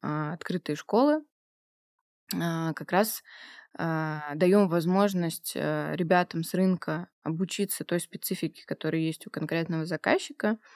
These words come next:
У нас это происходит, а, за пять недель.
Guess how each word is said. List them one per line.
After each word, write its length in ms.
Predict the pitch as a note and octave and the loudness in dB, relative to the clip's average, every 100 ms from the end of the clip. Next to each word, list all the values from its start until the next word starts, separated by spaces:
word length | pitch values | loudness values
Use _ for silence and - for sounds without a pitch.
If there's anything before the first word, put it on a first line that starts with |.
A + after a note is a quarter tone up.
| - - - - | -20 -20 -20 -4
У 60 | F3+ | 4
нас 280 | F#3+ G#3+ F#3 | 6 4 2
это 320 | E3 F3+ E3+ | -2 0 0
происходит, 720 | F3 E3+ - F#3+ F#3 E3 - - | 0 -2 2 4 4 2 -8 -4
а, 340 | D#3+ D#3 D#3 | -4 -4 -6
за 440 | D3+ E3+ F3 E3 D#3+ | -2 0 2 0 0
пять 200 | F3+ E3+ | -2 0
недель. 420 | D#3+ E3+ F#3 F#4 | -2 2 2 2